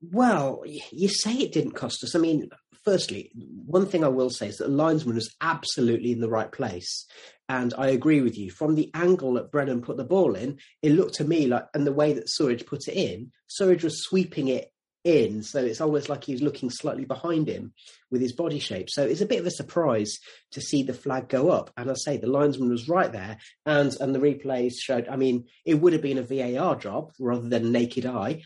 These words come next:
But if there'd been V A R, it would have clearly shown that Surridge was onside, because Naby Sarr's leg was, was clearly, you know, the other side of, uh, uh, of play. So it's a bit, bit disappointing. And you say, "Well, it didn't cost us too much," but that's not how it felt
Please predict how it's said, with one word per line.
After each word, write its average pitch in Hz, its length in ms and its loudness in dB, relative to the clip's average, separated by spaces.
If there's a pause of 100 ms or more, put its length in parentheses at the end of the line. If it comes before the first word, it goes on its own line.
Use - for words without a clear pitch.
(120)
But 117 460 0
if 117 140 -14
there'd 123 180 -2
been 135 180 -2
V 123 180 2
A 113 120 0
R, 104 260 -4
it 127 100 -2
would 120 160 2
have 113 100 -6
clearly 143 420 2
shown 110 280 -4
that - 100 -6
Surridge 110 320 -2
was 113 240 -6
onside, 110 520 -6
because 123 300 -6
Naby 123 260 -6
Sarr's 117 300 -4
leg 123 300 -4
was, 110 200 -8 (240)
was 123 120 -4
clearly, 123 460 0 (200)
you 135 140 -2
know, 101 160 0
the 131 180 -2
other 120 220 -4
side 110 480 -4
of, 110 360 -6
uh, 107 200 -6 (560)
uh, 117 220 -2
of 120 180 -8
play. 120 340 -2 (320)
So 147 540 4
it's 151 160 -6
a 147 40 -12
bit, 233 320 2
bit 165 140 0
disappointing. 160 480 0
And 139 80 0
you 170 80 -2
say, 208 200 0
"Well, 151 440 -2 (300)
it 151 100 -2
didn't 214 180 2
cost - 280 -2
us 139 80 -2
too - 180 0
much," 98 260 -4 (100)
but 131 300 0 (120)
that's 139 240 -2
not 180 140 4
how 151 160 4
it 147 100 2
felt - 360 0